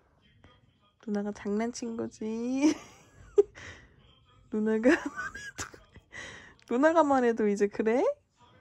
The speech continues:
아니야. 누나 테리 안 뺏어 먹잖아. 누나가 테리 맛있는 거 사줄게.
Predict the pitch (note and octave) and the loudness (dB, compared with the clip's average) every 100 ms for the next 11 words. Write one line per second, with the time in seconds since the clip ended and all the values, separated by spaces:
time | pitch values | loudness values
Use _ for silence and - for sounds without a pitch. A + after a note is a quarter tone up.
0 | _ _ - F#3+ G3+ E4 A#4+ A4 C4 G3+ | _ _ -8 -6 -4 -4 -4 -4 -2 -2
1 | G3 G3 G3 G3 G3 G3 G3+ G#3 - - | -2 -4 -4 -4 -6 -6 -6 -6 -6 -4
2 | G#3 B3+ C#4+ E4 F4 - G4 G4+ E4+ A3 | -4 -6 -6 -6 -8 -8 -4 -4 -4 -4
3 | G3 G3 G3+ G#3+ G#3+ A#3 - _ _ _ | -4 -6 -6 -8 -10 -12 -16 _ _ _
4 | _ _ _ _ _ _ _ _ G#3 A3 | _ _ _ _ _ _ _ _ -2 0
5 | A3+ A3+ A3+ D#4+ C#4 G#3 - C#4+ C4+ D4 | 2 0 0 2 2 2 0 -2 0 0
6 | C#4 C4+ F4+ G4 G#4+ | -2 -2 4 6 6